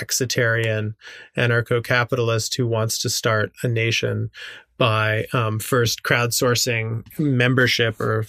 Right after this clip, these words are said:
sort of citizens and then, um, finding a place on the earth to touch down and create it in the real meat space. So the question is, like, is this a betrayal of principles to turn to statehood, or is it a kind of a tactical shift?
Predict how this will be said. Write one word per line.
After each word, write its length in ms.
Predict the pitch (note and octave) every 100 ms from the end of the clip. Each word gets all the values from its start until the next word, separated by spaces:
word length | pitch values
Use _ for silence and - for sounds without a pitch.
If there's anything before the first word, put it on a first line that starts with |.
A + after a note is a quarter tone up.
| -
sort 240 | - A2
of 100 | A2
citizens 580 | - C#3 B2+ A#2+ A2+ A2+
and 140 | A#2+ A2+
then, 280 | G#2+ A2 - - - - -
um, 320 | A2+ A2 A#2 -
finding 520 | - B2 A#2+ A2+ A2+
a 120 | - A#2
place 360 | - B2 A2+
on 100 | B2
the 80 | A2+
earth 320 | A#2+ A#2+ -
to 100 | -
touch 340 | - A#2 - -
down 320 | A#2 A2+ A2+
and 220 | A2 G#2 -
create 300 | - B2 A#2+
it 100 | C3+
in 80 | B2
the 80 |
real 460 | A#2 A#2+ A#2 A2 G#2+ -
meat 260 | C3 C#3+ -
space. 540 | - A2+ G#2+ - - - - - _ _ - -
So 280 | - F3+ F3
the 100 | F3
question 440 | G3 G#3 - F#3
is, 200 | D#3+ C#3+
like, 300 | C#3+ B2 A2+
is 180 | F3 C#3
this 200 | D#3+ -
a 60 | D3
betrayal 500 | C3+ - G3 G3 F#3+
of 100 | F3+
principles 640 | F3+ - D3 D3 D3 -
to 100 | C3
turn 280 | - B2+ B2
to 100 | A#2
statehood, 580 | - C#3+ C3+ C3 B2 -
or 180 | B2 A#2
is 160 | A#2
it 80 | A#2
a 80 | A#2+
kind 260 | - A#2 A2+
of 120 | A#2+
a 60 |
tactical 540 | - A#2 A#2 - A2+ A#2
shift? 420 | - B2 A2+